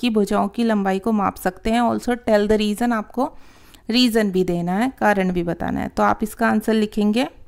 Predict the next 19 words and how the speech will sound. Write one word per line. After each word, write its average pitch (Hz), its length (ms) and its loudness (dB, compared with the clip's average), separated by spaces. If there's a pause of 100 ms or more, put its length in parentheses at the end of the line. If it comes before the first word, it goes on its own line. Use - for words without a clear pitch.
(400)
ये 208 220 0
है 214 200 4
आंसर 208 320 2
नंबर 214 340 2 (120)
थ्री 240 280 2 (260)
का 208 100 0
आन-, 185 200 0 (540)
ठीक 214 220 -4
है, 294 140 -2 (520)
आंसर 214 220 2
नंबर 226 220 4
थ्री 233 220 0
में 233 120 4
लिखेंगे, 233 400 2
we 254 180 2
cannot 285 460 2
measure 233 480 2
as 214 200 -4
the 254 120 -4